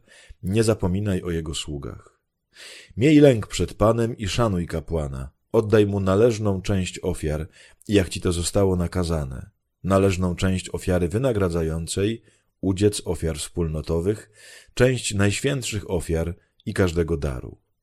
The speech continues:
Wyciągnij swoją rękę do biednego,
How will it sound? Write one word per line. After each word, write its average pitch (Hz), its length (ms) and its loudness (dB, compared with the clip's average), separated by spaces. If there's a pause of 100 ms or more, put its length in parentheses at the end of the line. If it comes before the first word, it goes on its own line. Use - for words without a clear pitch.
(840)
Wyciągnij 107 480 2
swoją 92 320 2
rękę 113 280 2
do 98 120 2
biednego, 90 680 -2